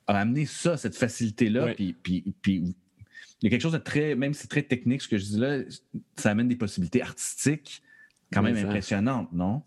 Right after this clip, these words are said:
Speaker 1: Pour
Speaker 2: Mais
Speaker 1: toi,
Speaker 2: en.
Speaker 1: j'imagine, là.
Speaker 2: Oui, oui,
Speaker 1: Oui.
Speaker 2: parce que là,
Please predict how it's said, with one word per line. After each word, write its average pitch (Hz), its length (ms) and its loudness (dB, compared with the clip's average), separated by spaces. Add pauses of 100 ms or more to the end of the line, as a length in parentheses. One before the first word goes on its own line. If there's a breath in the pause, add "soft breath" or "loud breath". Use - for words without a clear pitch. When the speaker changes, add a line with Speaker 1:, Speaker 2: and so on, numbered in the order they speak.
Speaker 1:
Pour 104 220 0
Speaker 2:
Mais 120 120 6
Speaker 1:
toi, 135 120 0 (160)
Speaker 2:
en. - 100 -4
Speaker 1:
j'imagine, 92 640 0
là. 82 220 -4 (420 loud breath)
Speaker 2:
Oui, 110 80 4
oui, 117 100 4 (120)
Speaker 1:
Oui. 107 160 -2
Speaker 2:
parce 120 160 0
que 127 80 2
là, 117 300 2